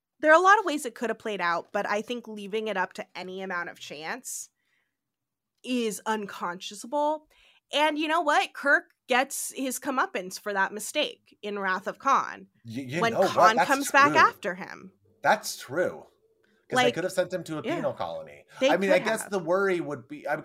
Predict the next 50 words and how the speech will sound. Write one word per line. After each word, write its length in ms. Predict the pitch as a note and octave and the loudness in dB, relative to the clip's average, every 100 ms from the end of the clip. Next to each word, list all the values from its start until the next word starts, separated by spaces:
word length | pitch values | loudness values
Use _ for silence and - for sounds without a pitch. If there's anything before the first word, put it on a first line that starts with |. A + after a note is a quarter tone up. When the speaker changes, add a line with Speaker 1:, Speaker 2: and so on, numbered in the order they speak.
| - | -6
Speaker 2:
I 220 | D#3+ F#3+ | 0 4
also 280 | G3+ G#3 G#3 | 4 2 0
Speaker 1:
He 40 | |
could 40 | E3+ | 0
Speaker 2:
wonder 160 | - C4+ | 4 4
if 40 | |
Speaker 1:
take 80 | B3+ | 4
Speaker 2:
the 100 | C4+ | 4
Speaker 1:
over 120 | C4 | 6
the 100 | C#4 | 6
Speaker 2:
worry 100 | C4 | 4
would 60 | B3 | 0
Speaker 1:
penal 200 | A#3+ C#4 | -2 -2
Speaker 2:
be, 60 | G#3+ | -2
Speaker 1:
colony. 380 | E3+ B2 C#3+ C3 | -6 -6 -8 4
Speaker 2:
that's 260 | E3 - | 4 4
exactly 600 | D3 A2+ G#2+ C3+ C3 C#3 C3 | -4 -6 0 2 2 -2 0
that, 120 | B2+ | 4
Speaker 1:
But 100 | G#3 | 6
at 240 | G3+ - | 4 2
Speaker 2:
the, 60 | C4+ | 0
what 300 | - - - | -2 2 4
I 20 | |
Speaker 1:
least, 140 | - A2 | 4 2
Speaker 2:
wonder 340 | A2+ A2 A2 | -2 -2 -4
is, 400 | G2+ G2 G2 - B3 | -4 -6 -10 -10 -4
Speaker 1:
yeah. 340 | A#3+ F#3 D#3+ | -2 0 0
Speaker 2:
it 60 | - | -2
wasn't, 300 | - A2 G#3 _ _ _ _ - - | -4 -8 -10 _ _ _ _ -10 0
it 40 | |
Speaker 1:
It's 80 | D4+ | 4
a 40 | |
Speaker 2:
wasn't 160 | F4 F4 | 8 6
like 60 | D4+ | 8
Speaker 1:
hard 240 | D4+ D4+ | 6 6
choice. 600 | - G3 - - - - _ _ _ _ - | -6 -8 -10 -12 -12 -16 _ _ _ _ -2
Speaker 2:
It's 120 | F#3 | 2
a 60 | - | 4
hard, 240 | C3+ B2+ | 2 0
yeah, 160 | G2+ - _ - | -8 -10 _ -2
Speaker 1:
There's 340 | C4+ D4 D4 | 4 4 4
Speaker 2:
exactly. 60 | C#4 | 2
Speaker 1:
no 120 | D#4 | 2
Speaker 2:
It's 140 | D4+ | 2
hard. 240 | D4+ C#4+ - | -2 -2 -4
Speaker 1:
good 80 | - _ _ _ _ - | -14 _ _ _ _ 4
option 440 | G3+ F#3 - F3 | 4 4 -8 -10
here. 380 | F#3 C#3 B2+ - | -10 -14 -14 -10
And, 260 | G#3+ G#3 G3+ | -6 -4 -4
and, 460 | F#3 G#3+ G#3+ F#3 | -4 -4 -4 -6